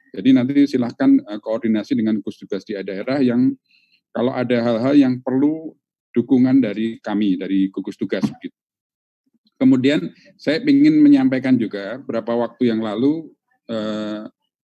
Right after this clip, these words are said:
eh, Jumat kemarin, eh, di Jakarta memang sudah dibuka. Ini salah satu kasus yang perlu kami sampaikan, eh,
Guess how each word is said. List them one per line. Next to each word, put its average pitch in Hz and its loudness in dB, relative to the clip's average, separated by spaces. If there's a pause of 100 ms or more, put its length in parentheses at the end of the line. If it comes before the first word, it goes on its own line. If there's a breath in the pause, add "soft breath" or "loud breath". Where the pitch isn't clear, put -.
(280)
eh, - -10
Jumat 127 -4
kemarin, 127 0
eh, 113 -6
di 117 0
Jakarta 120 -4
memang 147 2
sudah 113 -4
dibuka. 110 -8
Ini 120 2
salah 120 -6
satu 117 -4 (200)
kasus 117 -6
yang 107 -2
perlu 110 -10
kami 107 -6
sampaikan, 107 -4 (560)
eh, 107 -6